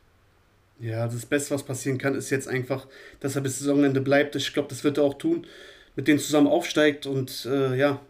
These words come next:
ein neuer Trainer dann bei Sankt Pauli übernimmt und er dann, ja, mal gucken, bei irgendeinem Bundesligisten oder in der Premier League, wer weiß. Also ich seh den auf, ich hab auf jeden Fall eine große Zukunft, äh, seh ich, ich seh auf jeden Fall bei ihm eine große Zukunft.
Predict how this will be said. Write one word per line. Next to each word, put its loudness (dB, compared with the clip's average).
ein 2
neuer 4
Trainer 2
dann 4
bei -2
Sankt -2
Pauli 4
übernimmt 2
und -10
er -4
dann, -2
ja, 0
mal 0
gucken, -6
bei 0
irgendeinem 4
Bundesligisten 0
oder 2
in 2
der 4
Premier 2
League, -4
wer 0
weiß. 2
Also -4
ich -6
seh 4
den 6
auf, -2
ich -6
hab -4
auf 0
jeden 4
Fall 0
eine 0
große -4
Zukunft, -6
äh, 6
seh 4
ich, 2
ich -2
seh 6
auf 4
jeden 2
Fall -2
bei 2
ihm 2
eine 0
große -6
Zukunft. -6